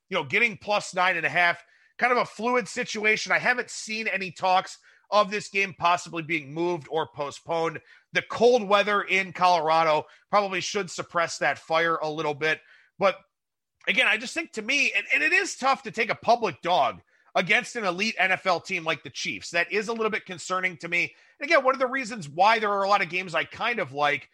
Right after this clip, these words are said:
not a lot of games I really like. But again, it's just hard to score on the Broncos. It's hard to score in this environment. Back-to-back road games, going to elevation. Uh, you know, the Chiefs,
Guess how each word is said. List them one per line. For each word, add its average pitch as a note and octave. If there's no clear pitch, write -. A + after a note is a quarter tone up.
not F#3
a -
lot F#3
of E3+
games D#3+
I C3
really F#3
like. D3
But G#3
again, F#3
it's A#3
just A3+
hard B3
to C#4+
score A3+
on A3
the G3
Broncos. F3
It's C#3+
hard B3+
to A#3
score G#3
in F3
this E3+
environment. D3
Back-to-back G3+
road E3+
games, E3+
going G3
to F#3
elevation. D#3+
Uh, C#3
you D#3
know, D3+
the D3
Chiefs, -